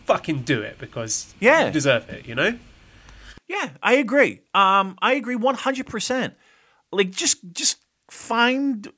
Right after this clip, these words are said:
Speaker 2: your healthiest way to get through this. Now, again,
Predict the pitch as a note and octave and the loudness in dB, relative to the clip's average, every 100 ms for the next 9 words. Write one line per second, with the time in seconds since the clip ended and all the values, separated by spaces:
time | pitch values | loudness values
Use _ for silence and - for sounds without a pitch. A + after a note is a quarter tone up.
0 | _ G#3+ G3 G3 - A3+ B3+ B3+ A#3 - | _ -4 2 2 4 2 2 0 -2 0
1 | G3 G#3+ F3+ E3+ - C#3+ B2+ - - - | 4 4 4 0 0 -2 -2 -4 -10 -18
2 | _ - - - C4 C4+ C4+ C#4 F#3 | _ -20 -20 -4 0 2 2 2 2